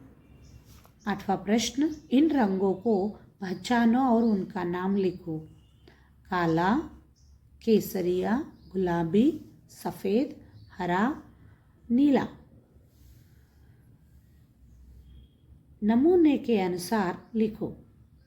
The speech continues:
बोल, ई, बोली। अभिमान, ई, अभिमानी। इस लास्ट वर्णों को, इन वर्णों को जोड़ जाता है। ಅಭಿಮಾನ,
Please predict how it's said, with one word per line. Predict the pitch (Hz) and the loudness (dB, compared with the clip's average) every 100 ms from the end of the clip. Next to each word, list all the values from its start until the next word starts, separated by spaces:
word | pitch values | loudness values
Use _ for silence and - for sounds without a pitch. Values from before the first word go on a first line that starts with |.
| - _ 175 | -20 _ -4
बोल, | 190 247 302 381 - - _ - | 2 4 4 2 -2 -20 _ -10
ई, | 185 220 330 - - - - | -2 0 0 -4 -20 -20 -8
बोली। | 180 175 170 170 165 156 - - _ - _ - - | -2 2 2 2 2 -2 -10 -20 _ -20 _ -16 -8
अभिमान, | 202 214 233 269 294 339 - - - | -4 2 2 4 4 2 0 -12 -8
ई, | 220 240 330 - - - 214 | -2 4 4 2 -12 -14 -8
अभिमानी। | 170 175 175 175 165 160 185 190 170 - - _ - _ _ _ | -6 -4 -2 -2 -2 -2 -2 -2 -4 -6 -18 _ -20 _ _ _
इस | 269 - 370 370 - - | -8 -2 -4 -4 -16 -6
लास्ट | 208 180 247 - 262 | -2 0 0 -2 0
वर्णों | 196 175 175 175 | 0 0 -2 -4
को, | 175 226 311 - - _ _ - | -2 0 0 -4 -18 _ _ -4
इन | 262 294 247 | 0 2 2
वर्णों | 175 175 185 | 0 -2 -6
को | 170 277 | -6 -6
जोड़ | 202 202 180 | 0 0 0
जाता | 180 170 - 170 | -4 -4 -4 -6
है। | 160 175 170 175 - _ - | -2 -2 -2 -6 -20 _ -8
ಅಭಿಮಾನ, | 196 175 208 220 226 196 | -4 2 4 4 2 2